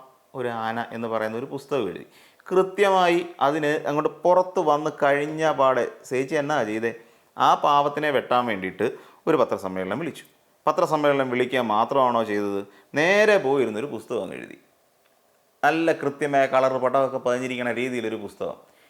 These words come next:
ഈ പുസ്തകം കൊണ്ട് എഴുതി എന്തോ, എന്താ പറയാൻ, ഇതുപോലെ ഏറ്റവും കൂടുതൽ ഹോട്ട് സെയിൽ നടന്നിട്ടുള്ള ഒരു പുസ്തകം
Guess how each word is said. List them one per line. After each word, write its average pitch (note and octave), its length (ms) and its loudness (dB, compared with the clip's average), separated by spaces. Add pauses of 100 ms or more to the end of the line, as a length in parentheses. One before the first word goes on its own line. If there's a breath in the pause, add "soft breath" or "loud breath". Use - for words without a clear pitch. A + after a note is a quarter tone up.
(140 soft breath)
ഈ D#3+ 80 -2
പുസ്തകം D#3 360 0
കൊണ്ട് C#3+ 160 0
എഴുതി B2+ 440 -2 (360)
എന്തോ, D3+ 420 2
എന്താ D3+ 300 2
പറയാൻ, A2+ 680 -2 (140)
ഇതുപോലെ D#3+ 720 2 (840)
ഏറ്റവും E3+ 640 -2
കൂടുതൽ C#3+ 380 0
ഹോട്ട് D3 380 0
സെയിൽ F3+ 400 2
നടന്നിട്ടുള്ള C3 520 0
ഒരു A#2+ 140 -2
പുസ്തകം A2+ 480 -4